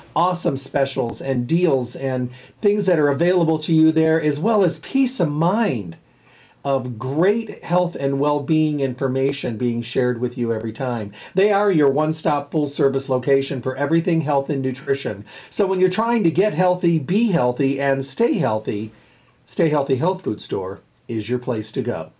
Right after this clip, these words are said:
You'll find them at eight forty South Rancho Drive in the Rancho Town and Country Center on the northwest corner of Rancho and Charleston. Open Monday through Saturday, nine to six,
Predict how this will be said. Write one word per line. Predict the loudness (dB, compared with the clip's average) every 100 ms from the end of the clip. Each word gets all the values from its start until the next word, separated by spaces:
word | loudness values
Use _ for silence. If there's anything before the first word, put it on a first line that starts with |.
| -20 -20 -4
You'll | -2 0
find | 2 2
them | 4
at | 4
eight | 2 2
forty | 2 2
South | 2 0 -2 -2
Rancho | -4 -4 0 0
Drive | 2 2 2 0 -2 -6 -16
in | -4 0
the | 2
Rancho | 2 0 0 -2
Town | -2 -2 -2
and |
Country | -2 -4 -4 -6
Center | -2 -2 0 -2 -4 -16 -6
on | -2 0
the | 2
northwest | 2 2 0 -2 -2
corner | -2 0 2 0 -2 -8 -16 -8
of | -4
Rancho | 0 2 2 0 0
and | -2 -2
Charleston. | 2 2 2 0 0 -2 -8 -20 -20 _
Open | -2 0 0 -2 -4 -6
Monday | -4 0 -2
through | 0 -2
Saturday, | 0 2 2 2
nine | 2 0 0
to | -2
six, | 0 -2 -2 -12